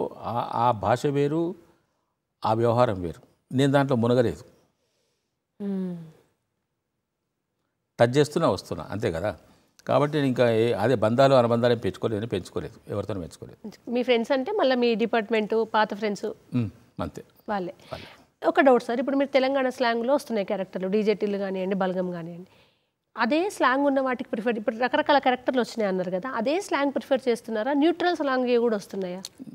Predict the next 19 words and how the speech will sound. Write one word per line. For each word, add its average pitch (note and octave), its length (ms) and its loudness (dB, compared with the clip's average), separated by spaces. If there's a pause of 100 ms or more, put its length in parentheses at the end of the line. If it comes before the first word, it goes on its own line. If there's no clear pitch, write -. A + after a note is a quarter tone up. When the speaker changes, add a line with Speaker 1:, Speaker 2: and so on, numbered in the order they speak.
(120)
Speaker 1:
న్యూట్రల్ B2 420 2
కాదు, G#2+ 160 4
వన్ G2 160 0
సైడ్ A2 200 -4
స్లాంగ్ G#2 200 -2
కూడా G#2 140 -4
వస్తున్నది. - 380 -14 (280)
Speaker 2:
ఆ, D4 40 2
అవునా? C4+ 520 -2 (1300)
మీరు E4 100 2
కంఫర్టా E4+ 440 2 (180)
డబ్బింగ్ B3+ 380 2
అదంతా B3 140 2
Speaker 1:
డెఫినెట్‌గా, C4+ 280 0
Speaker 2:
కూడా? C#4 120 -6
Speaker 1:
డెఫినెట్‌గా D#3 380 -6
ఎందుకు A#2 180 -6
చేయను, F#3+ 240 -8 (100)
చేస్తాను. - 280 -14